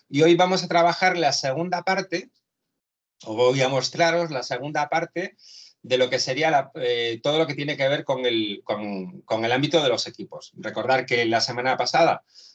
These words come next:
lo que trabajamos en el fondo con pequeños tips fue, oye,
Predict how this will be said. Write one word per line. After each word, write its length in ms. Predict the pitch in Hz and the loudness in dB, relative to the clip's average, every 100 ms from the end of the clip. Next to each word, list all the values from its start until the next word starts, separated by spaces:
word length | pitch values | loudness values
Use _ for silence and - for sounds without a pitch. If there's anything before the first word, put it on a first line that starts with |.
| _ _ | _ _
lo 140 | 107 | -6
que 80 | 117 | -4
trabajamos 720 | 110 110 104 139 139 143 139 | 0 2 2 2 2 2 0
en 100 | 139 135 | -2 -4
el 100 | 131 | -2
fondo 280 | 170 160 - | 0 0 -2
con 120 | 98 | -6
pequeños 460 | 113 113 123 120 | -8 -6 -4 0
tips 460 | - 165 165 - - _ | 6 6 6 0 -6 _
fue, 560 | - - 131 131 123 _ | -18 -6 -2 -2 -4 _
oye, 280 | 156 139 | -4 -4